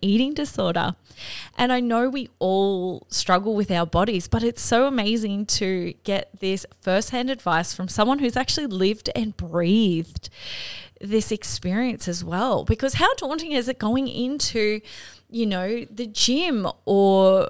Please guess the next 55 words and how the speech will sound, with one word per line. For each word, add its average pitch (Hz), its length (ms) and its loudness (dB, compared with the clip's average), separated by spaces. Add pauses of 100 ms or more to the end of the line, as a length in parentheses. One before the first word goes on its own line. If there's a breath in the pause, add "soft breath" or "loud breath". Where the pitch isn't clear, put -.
(140)
a 233 80 2
place 240 420 0
that's - 260 -4
fitness? - 400 -4
And 240 140 -2
a 262 60 0
lot 262 240 -2
of 427 100 -2
these 381 160 -4
personal 214 340 -2
trainers 220 360 -2
have 285 240 -6
never, 233 400 0
ever 220 160 2
had 208 220 -2
to 190 100 -8
deal 208 240 -2
with 190 320 -4
anything 220 560 -6 (840 loud breath)
to 269 140 -2
do 247 360 0
with, 196 420 -2 (100)
uh, 175 600 -2 (180)
like, 185 260 -2
massive 190 600 -4
weight 311 240 -2
loss 185 520 0
and 185 720 -4 (140)
mental 202 320 -8
health. 269 300 -4
You 214 100 -6
know, 233 380 -2
a 233 80 -2
lot 208 240 0
of 359 120 -6
fitness - 560 -6
instructors 254 580 -6
have 202 220 -8
just 226 220 -4
been 226 180 0
healthy 208 340 0
and 233 100 -2
fit - 200 -2
their 202 120 2
whole 202 240 4
lives, 190 520 4
and - 160 -4
it 202 80 -8
was - 160 -4
just - 220 -4
a 214 60 -2
natural 180 340 -6
progression 208 600 -2
for 190 220 -4
them 180 280 -2